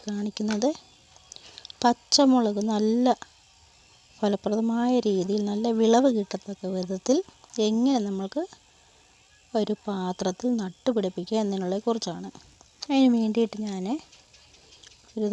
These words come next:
വലിയ ഒരു പ്ലാസ്റ്റിക്കിൻ്റെ ചട്ടിയാണ് എടുത്തിരിക്കുന്നത്. ഇതിന് എയർ ഹോളൊക്കെ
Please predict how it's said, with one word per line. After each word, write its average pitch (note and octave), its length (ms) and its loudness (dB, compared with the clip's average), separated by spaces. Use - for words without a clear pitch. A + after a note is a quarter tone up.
വലിയ A3+ 500 0
ഒരു C4 160 -4
പ്ലാസ്റ്റിക്കിൻ്റെ F#3 800 -6
ചട്ടിയാണ് F#3 460 -8
എടുത്തിരിക്കുന്നത്. G#3 560 -4
ഇതിന് A3 240 -2
എയർ G3+ 260 -4
ഹോളൊക്കെ G3 480 -10